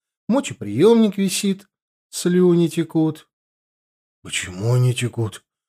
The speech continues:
ошарашенно спросил я, представив описанную сестрой картину. «Потому что больной в коме их не сглатывает», —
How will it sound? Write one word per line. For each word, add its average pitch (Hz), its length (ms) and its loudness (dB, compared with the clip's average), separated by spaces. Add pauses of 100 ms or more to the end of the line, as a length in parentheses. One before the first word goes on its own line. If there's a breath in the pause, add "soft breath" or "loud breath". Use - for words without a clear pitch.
(140)
ошарашенно 120 600 -2
спросил 120 420 -2
я, 135 180 2
представив 131 600 0
описанную 123 540 -2
сестрой 120 420 -4
картину. 110 640 -6 (1200)
«Потому 175 480 0
что 190 240 0
больной 226 560 2
в - 140 -6
коме 147 440 2
их 196 140 -4
не 294 160 4
сглатывает», — 131 920 0